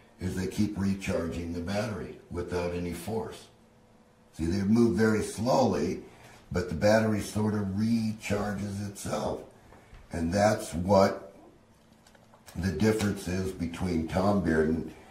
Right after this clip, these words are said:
and people that I call current pushers,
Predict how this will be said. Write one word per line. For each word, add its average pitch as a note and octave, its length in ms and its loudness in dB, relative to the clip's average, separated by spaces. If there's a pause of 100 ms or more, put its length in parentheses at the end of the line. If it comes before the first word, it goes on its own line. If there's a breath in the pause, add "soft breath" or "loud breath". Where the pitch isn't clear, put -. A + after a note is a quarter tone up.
(340 loud breath)
and F2 200 -2
people F#2+ 280 0
that F2+ 160 2
I F2+ 120 0
call F2+ 360 -6
current G#2 440 -2
pushers, - 440 -10